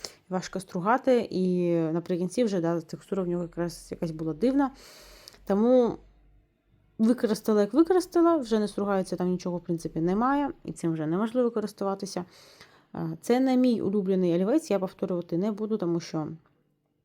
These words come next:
мені не подобаються його характеристики, хоча він досить стійкий,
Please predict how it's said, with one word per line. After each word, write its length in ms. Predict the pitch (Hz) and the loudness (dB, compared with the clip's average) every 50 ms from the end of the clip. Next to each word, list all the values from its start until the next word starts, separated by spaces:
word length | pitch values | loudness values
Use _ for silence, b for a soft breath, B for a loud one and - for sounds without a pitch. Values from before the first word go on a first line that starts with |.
| - - | -12 -6
мені 220 | 214 208 208 208 202 | -2 0 0 0 0
не 100 | 196 190 | -2 -4
подобаються 460 | 196 185 190 175 170 175 170 - 170 | -4 -4 -2 -2 -2 -4 -4 -4 -4
його 460 | 170 170 165 160 156 151 - - 170 180 185 _ | -2 -2 -2 -4 -4 -6 -8 -10 -12 -16 -18 _
характеристики, 680 | - - - 185 _ - 247 277 302 - - 208 - - | -16 -14 -14 -14 _ -2 -2 -2 -2 -4 -6 -10 -10 -10
хоча 220 | - - - - 185 | -16 -12 -8 -6 -4
він 100 | 185 180 | -4 -4
досить 220 | 190 190 - - | -6 -8 -10 -16
стійкий, 500 | - - - 190 190 - 262 294 302 | -14 -10 -10 -10 -6 0 0 0 0